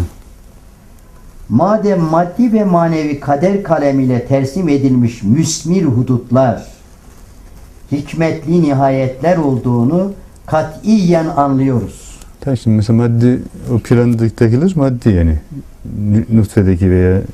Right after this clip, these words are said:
Speaker 2: şeydeki, çekirdekteki planlar maddi. Yani ömrü boyunca geçici safhalar manevi dedik değil mi? He. O da orada yazılır ama nasıl yazılır bilemiyoruz onu.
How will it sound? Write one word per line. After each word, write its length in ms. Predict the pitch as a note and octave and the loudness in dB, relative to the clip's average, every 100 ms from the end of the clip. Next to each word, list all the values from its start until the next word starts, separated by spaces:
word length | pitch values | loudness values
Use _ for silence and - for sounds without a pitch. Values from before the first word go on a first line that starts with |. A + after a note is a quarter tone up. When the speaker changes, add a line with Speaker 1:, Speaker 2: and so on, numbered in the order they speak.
| - A#2 - - - - - - - - | -16 -18 -18 -20 -20 -20 -18 -18 -18 -4
Speaker 2:
şeydeki, 400 | G2 F#2+ - E2+ - - - - - - - | 0 0 0 -4 -6 -20 -18 -18 -18 -20 -4
çekirdekteki 640 | A2+ G#2 G2 F#2+ G2+ F2+ | 2 2 2 0 0 -2
planlar 600 | F#2+ G#2 C3 G3 - - - E3 C#3+ C#3 | 2 2 2 0 -2 -12 -18 -18 -16 -2
maddi. 440 | A2+ A#2+ F#2+ F2 - - - - - - - | 0 2 0 -2 -2 -18 -20 -20 -20 -14 -4
Yani 140 | A#2+ | 0
ömrü 240 | A#2 B2 A#2 | 2 2 2
boyunca 240 | A#2 A2+ | 2 2
geçici 340 | A2 A2 A2+ | 0 2 0
safhalar 460 | G2+ A2+ G2 D3+ F#3+ - | 2 2 2 2 0 0
manevi 460 | C3 B2 B2 G2+ | 0 2 2 2
dedik 280 | E2+ D#2+ - | 2 0 0
değil 120 | F#3+ | 2
mi? 140 | D#3 D#2+ - - - - - - - | 2 -2 -6 -18 -18 -20 -20 -20 -8
He. 840 | G#2 F2+ - - - - - - | -6 -6 -10 -20 -20 -20 -20 0
O 120 | A#2 D3 | 0 2
da 60 | |
orada 180 | C3+ A#2 | 0 2
yazılır 280 | G#2+ G#2+ C#3 | 2 2 2
ama 200 | G3 D3 | 2 2
nasıl 260 | B2+ - | -2 2
yazılır 220 | G#2 C3+ C#3+ | 2 2 0
bilemiyoruz 420 | C3+ A#2 F#2 E2+ | 2 2 2 2
onu. 180 | E2+ | 2